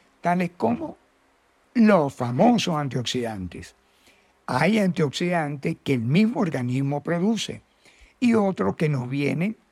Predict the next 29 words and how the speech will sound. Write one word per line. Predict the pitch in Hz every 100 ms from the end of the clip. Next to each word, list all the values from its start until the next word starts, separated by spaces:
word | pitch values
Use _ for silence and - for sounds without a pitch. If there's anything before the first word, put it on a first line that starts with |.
| _
a | 147
través | 139 135 113 120
de | 120
una | 139 160
alimentación | 175 156 123 120 - 190 160
adecuada. | 135 110 117 104 - - _ _ _ _ _ _ _ _ _ _ _ _ _ _ _
Ahora | - 185 202
bien, | 175 123 90 _ _ _ _ _ _
en | 165 185
un | 247
organismo | 220 165 139 143 160 165
sano | 165 - 131 107 107 139 214 _ _ _ _
hay | - 220
un | 220
equilibrio | 202 - 170 170 196 180
entre | 185 151 143
la | 127
producción | - 131 131 127 - 190 214 220 -
y | 180
eliminación | 143 135 127 117 - 185 220 185
de | 180
los | 143 127
radicales | 127 131 127 - 147 165 147
libres. | 165 165 117 95 - - - - _ _ _ _ _ _ _ -
Cuando | 170 151 143 131
este | 175 190 220
equilibrio | 175 180 190 170 123
se | - 156
altera | 165 - 165 131